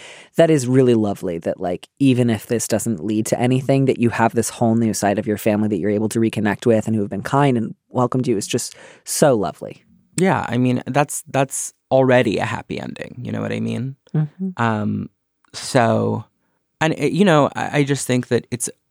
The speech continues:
Speaker 2: it's okay to feel any kind of way about this because this is a, a complicated situation that, again, as is a running theme this week,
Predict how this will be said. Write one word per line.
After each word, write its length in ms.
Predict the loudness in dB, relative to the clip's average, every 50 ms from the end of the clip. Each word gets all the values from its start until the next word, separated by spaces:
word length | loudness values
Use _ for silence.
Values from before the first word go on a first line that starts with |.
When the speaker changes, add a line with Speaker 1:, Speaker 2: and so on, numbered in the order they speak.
| _ _ _ _ _ _
Speaker 2:
it's 220 | 0 0 0 -2 0
okay 400 | 2 2 2 2 0 0 0 0
to 80 | 0 -2
feel 280 | -2 0 0 0 -2 -2
any 320 | -4 -2 2 2 2 2
kind 280 | 0 -2 -2 -2 -2 -2
of 100 | -2 -2
way 120 | -2 -2
about 240 | -2 -2 -4 -4 -4
this 160 | -6 -6 -6
because 280 | -6 -6 -6 -4 -4 -4
this 160 | -4 -4 -4
is 120 | -2 -2 -4
a, 140 | -4 -6 -8 _ _ -8
a 60 | -8
complicated 580 | -2 -2 -2 0 0 -2 -2 -2 -2 -2 -2
situation 800 | -4 -6 -4 -4 -4 -4 -4 -4 -4 -4 -6 -8 -10 -12 -14 -16 _ _ _ _ _ _ -2
that, 320 | 0 0 0 0 -4 -10 -20 _ _ _ _ _ _ _ _ _ _ _ _
again, 440 | -2 2 2 2 4 4 2 0 0 0
as 160 | 0 0 0 0
is 140 | 0 0
a 80 | 0 0
running 320 | 0 0 2 2 2 0
theme 460 | -2 -2 -4 -4 -4 -4 -4 -6 -8 -10 -12
this 280 | -12 -10 -10 -8 -8 -10
week, 360 | -10 -10 -12 -12 _ -20 -20